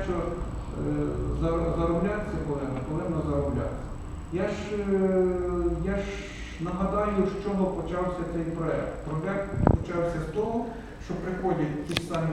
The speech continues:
кам'янчани і ультимативно кажуть, що це ви робите?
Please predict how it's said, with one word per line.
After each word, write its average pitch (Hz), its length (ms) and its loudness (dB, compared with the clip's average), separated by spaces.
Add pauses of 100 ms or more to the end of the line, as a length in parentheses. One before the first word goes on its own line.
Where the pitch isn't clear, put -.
(100)
кам'янчани 175 540 -2 (120)
і 165 40 2
ультимативно 170 760 0 (100)
кажуть, - 320 -8 (640)
що 208 100 -4
це 196 240 0
ви 190 140 4
робите? 120 320 -2